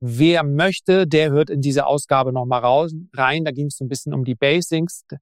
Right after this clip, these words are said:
Da, Basics, da ging es um die Geschwindigkeit der Penetration in den Großstädten. Es macht natürlich einen großen Unterschied, ob wir über ländliche Gebiete oder Großstädte sprechen,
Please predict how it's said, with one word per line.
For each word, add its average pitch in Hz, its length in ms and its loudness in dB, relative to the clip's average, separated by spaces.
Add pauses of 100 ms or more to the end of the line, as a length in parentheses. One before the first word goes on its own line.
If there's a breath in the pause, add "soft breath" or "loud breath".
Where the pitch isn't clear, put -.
(140)
Da, 131 260 2
Basics, 170 640 -2
da 143 100 2
ging 147 220 2
es 147 240 -2
um 139 300 2
die 127 340 0 (580)
Geschwindigkeit 170 880 2
der 147 120 2
Penetration 143 880 0 (1120)
in 226 180 6
den 196 160 4
Großstädten. 143 720 0
Es 113 80 -12
macht 151 140 -2
natürlich 147 260 -4
einen 139 100 -4
großen 165 280 -4
Unterschied, 147 360 -10
ob - 120 -10
wir 143 80 -4
über 131 100 -4
ländliche 143 420 -8
Gebiete 135 340 -8
oder 123 200 -6
Großstädte 131 1000 -4
sprechen, 127 800 -6